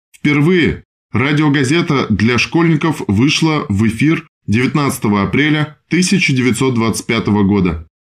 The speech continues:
а прекратила свое существование тридцатого декабря тысяча девятьсот девяносто первого, лишь на четыре дня пережив С С С Р. В этот же день тысяча девятьсот семидесятого года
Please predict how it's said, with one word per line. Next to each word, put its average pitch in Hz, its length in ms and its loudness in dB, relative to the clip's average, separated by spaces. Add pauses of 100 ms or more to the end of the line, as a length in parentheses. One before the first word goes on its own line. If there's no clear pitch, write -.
а 110 140 -2
прекратила 135 640 0
свое 117 320 0
существование 113 1040 0 (140)
тридцатого 135 580 0
декабря 104 580 0 (300)
тысяча 180 460 0
девятьсот 131 400 2
девяносто 113 420 0
первого, 90 720 0 (340)
лишь 143 460 0
на 127 200 2
четыре 123 460 0
дня 131 400 -2 (100)
пережив 110 640 0
С 98 240 -4
С 98 200 0
С 92 100 -6
Р. 85 260 -2 (760)
В 104 140 2
этот 113 260 0
же 113 120 0
день 110 240 2
тысяча - 380 -2
девятьсот 110 460 0
семидесятого 113 720 0
года 90 360 0